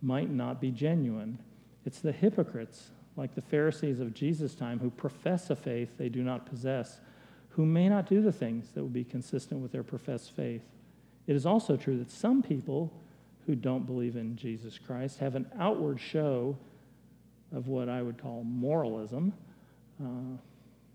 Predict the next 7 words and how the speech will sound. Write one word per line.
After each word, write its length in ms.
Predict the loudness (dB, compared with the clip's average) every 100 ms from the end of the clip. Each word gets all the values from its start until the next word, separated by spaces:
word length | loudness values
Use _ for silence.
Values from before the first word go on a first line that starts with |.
| -20 -20 -4
good 220 | -2 -2
morals, 760 | 0 2 2 2 -2 -4 -6 -12 -20 -20 -20 -8
uh, 300 | -6 -4 -4 -6 -10 -16 -20 -20 -20 -20 -20 -20 -20 -20 -20 -20 -20 -12
and 180 | -6 -2
that 200 | 0 0
outward 340 | 0 -2 -4 -6
show 600 | -4 0 2 2 -2